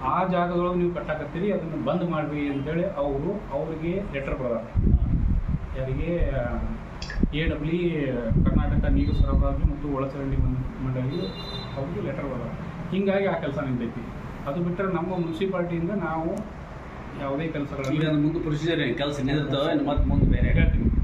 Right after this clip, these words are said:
Speaker 1: ಹಾ. ಆ, ಹಿಂಗಾಗಿ ನಿಂತೈತಿ. ನಾವು ಮುನ್ಸಿಪಾಲ್ಟಿಯಿಂದ ಕೆಲಸ ಅಂತ ನಿಲ್ಲಿಸಿಲ್ಲ ಅದು.
Speaker 2: ಹಾ.
Speaker 1: ನಮ್ಮದು ನಗರಕ್ಕೆ ಸಾರ್ವಜನಿಕರಿಗೆ ನೀರು ಕೊಡಬೇಕಾಗಿದ್ದು ನಮ್ಮದು ಮೂಲಭೂತ ಕರ್ತವ್ಯ. ನಾವು ನೀರು ಕೊಡಲೇಬೇಕು. ಈಗ ಬೇರೆ ಊರಿಗೆ ಕಂಪೇರ್ ಮಾಡಿದ್ರೆ ಇಲ್ಲಿ ಸ್ವಲ್ಪ ನೀರಿನ ವ್ಯವಸ್ಥೆ ಚಲೋ ಐತಿ.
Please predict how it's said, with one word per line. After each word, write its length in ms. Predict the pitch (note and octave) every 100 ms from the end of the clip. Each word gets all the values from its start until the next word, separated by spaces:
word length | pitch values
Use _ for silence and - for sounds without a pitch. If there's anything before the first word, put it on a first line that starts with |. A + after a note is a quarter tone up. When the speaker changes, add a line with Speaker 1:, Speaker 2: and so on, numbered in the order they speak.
| - - - -
Speaker 1:
ಹಾ. 460 | G3+ G#3 G3 - - - - -
ಆ, 320 | - - - -
ಹಿಂಗಾಗಿ 440 | F3+ F#3+ - -
ನಿಂತೈತಿ. 360 | F3 - D#3 G3+
ನಾವು 200 | F3 F3
ಮುನ್ಸಿಪಾಲ್ಟಿಯಿಂದ 600 | - G3+ F#3+ F3 F3 F3
ಕೆಲಸ 240 | E3+ -
ಅಂತ 200 | - -
ನಿಲ್ಲಿಸಿಲ್ಲ 460 | - - - - A#2
ಅದು. 140 | A2
Speaker 2:
ಹಾ. 300 | A#2 A#2+ G#2+ - C3+
Speaker 1:
ನಮ್ಮದು 420 | C#3 D#3+ F#3+ F#3+
ನಗರಕ್ಕೆ 680 | D#3 C#3+ F3+ F#3+ F#3+ G3 G3+ - - -
ಸಾರ್ವಜನಿಕರಿಗೆ 880 | C#3 D#3 F3 F3 F3 E3+ E3+ F3 F3
ನೀರು 340 | D3+ D#3+ E3+
ಕೊಡಬೇಕಾಗಿದ್ದು 760 | E3+ D3+ D#3 D#3 D3+ D#3 F3+ E3
ನಮ್ಮದು 260 | D#3 D#3+ E3+
ಮೂಲಭೂತ 640 | D3+ C#3+ C#3+ C#3 D#3 D3
ಕರ್ತವ್ಯ. 340 | A#2 C3 A#2 A2 - - -
ನಾವು 120 | C#3+
ನೀರು 260 | C#3+ D3+ -
ಕೊಡಲೇಬೇಕು. 600 | C3 D3 C3+ B2+ - C#3
ಈಗ 160 | C#3 B2+
ಬೇರೆ 200 | D#3 E3+
ಊರಿಗೆ 280 | D#3+ D#3
ಕಂಪೇರ್ 340 | D#3 D3 D#3 D#3
ಮಾಡಿದ್ರೆ 280 | D#3+ F#3 G3
ಇಲ್ಲಿ 160 | E3 D#3
ಸ್ವಲ್ಪ 180 | D3+ D3+
ನೀರಿನ 320 | D3 D#3+ D3+
ವ್ಯವಸ್ಥೆ 260 | C#3 C#3+ D3+
ಚಲೋ 160 | C#3+ D3+
ಐತಿ. 300 | C#3+ - -